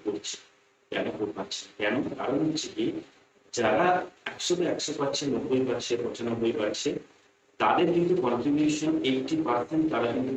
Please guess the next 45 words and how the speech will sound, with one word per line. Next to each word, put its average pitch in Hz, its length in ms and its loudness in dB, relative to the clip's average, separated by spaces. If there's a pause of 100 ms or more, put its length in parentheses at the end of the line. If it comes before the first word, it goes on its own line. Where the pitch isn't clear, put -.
দিচ্ছে। 110 420 -4 (460)
আমার 127 220 -2
কাছ 135 160 -4
থেকে 147 160 0
টোয়েন্টি 120 320 2
পার্সেন্ট 123 400 -4
নিয়ে, 107 240 -2
অর্থাৎ - 240 -6
প্রচুর 123 260 2 (100)
প্র্যাকটিস 165 440 0
করছে, 120 220 -2 (100)
নিজেকে 131 260 0 (100)
প্রচুর 135 260 0 (140)
সময় 117 300 -6
দিচ্ছে, 123 200 -4 (100)
ডিসিপ্লিন 123 480 0 (100)
রয়েছে, 110 240 2 (100)
রুটিন 135 260 2 (100)
রয়েছে, 120 260 2
অনেক 143 200 -4
কিছু - 240 -6
থাকে। - 220 -8 (580)
তো - 40 -2 (140)
তারপরে - 440 4
কিন্তু 151 240 2
তার 127 160 0
কাছে - 180 -6
রেজাল্ট 123 420 0
হচ্ছে। 117 260 0 (100)
তাহলে 113 180 0 (100)
কেন 135 140 -2 (120)
পাচ্ছে 139 240 -4
না 139 60 -4 (100)
সবাই? 127 220 0
তো 131 140 0
একশোতে 131 320 -6
একশো - 200 -10
থেকে 120 240 -6
একজন 123 300 0
স্যারের 107 280 -2
কাছে, - 200 -10 (720)
তাই 131 140 0
না? 156 80 0 (220)
তাই 170 200 2
বলছি 175 220 4